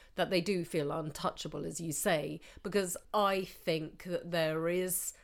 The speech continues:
an institutional racism, and I think that's where Black Lives Matter comes in. That's trying to shake that last, this is still going on despite everything, right in the middle of it, here it happens again. Is that not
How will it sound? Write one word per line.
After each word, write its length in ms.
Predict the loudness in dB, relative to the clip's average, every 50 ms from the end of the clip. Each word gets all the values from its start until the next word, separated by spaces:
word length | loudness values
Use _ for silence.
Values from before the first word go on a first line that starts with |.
| -18 -6 -2
an 160 | 0 2 2
institutional 920 | 2 2 0 -2 -4 -4 -4 -2 0 0 2 2 0 0 0 0 0 0
racism, 500 | 0 0 -2 -2 -2 -2 -2 -2 -2 0
and 140 | 0 0 0
I 60 | 0
think 220 | 0 2 2 2 2
that's 280 | 2 0 0 0 2
where 160 | 2 2 2
Black 320 | 4 2 2 0 0 -2 -4
Lives 360 | -4 -4 -4 -4 -6 -8 -8
Matter 540 | -6 -4 -4 -6 -6 -8 -8 -8 -8 -10 -14 -16 -20 -20 -20 -20 -16 -12
comes 340 | -4 -2 0 0 0 2 4
in. 320 | 4 4 4 2 0 -6 -8 -12 -18 -18 -6
That's 340 | -2 0 0 0 0 -4 -6
trying 300 | -4 0 0 0 0 0
to 100 | -2 -4
shake 540 | -6 -4 0 2 2 2 2 0 -4 -8 -12
that 300 | -8 -2 2 2 2 2 2 0
last, 600 | 0 0 2 2 2 2 2 0 -2 -4 -4 -2
this 160 | 0 0 2
is 80 | 2 2
still 500 | 0 0 -2 -2 2 4 4 4 4 4
going 360 | 4 4 6 6 6 4 4
on 240 | 2 2 2 0 0
despite 580 | -2 -4 -4 -2 -2 0 2 4 2 2 2
everything, 560 | 2 0 0 0 -6 -6 -2 0 0 0 2 2
right 320 | 4 4 4 4 2 2 0
in 80 | 0
the 40 | 0
middle 240 | 0 0 0 0 0
of 120 | 0 0
it, 160 | -2 -4 -4 -6
here 240 | -4 -2 -2 -2 -2
it 80 | -2
happens 340 | -4 -6 -8 -6 -6 -6 -6
again. 460 | -4 -4 -2 -2 -2 -2 -4 -8 -12 -14 -16 -20 -20 -20 -20 -20 0
Is 200 | 6 6 6 8
that 200 | 8 6 4 6
not 300 | 4 4 4 2 2 -2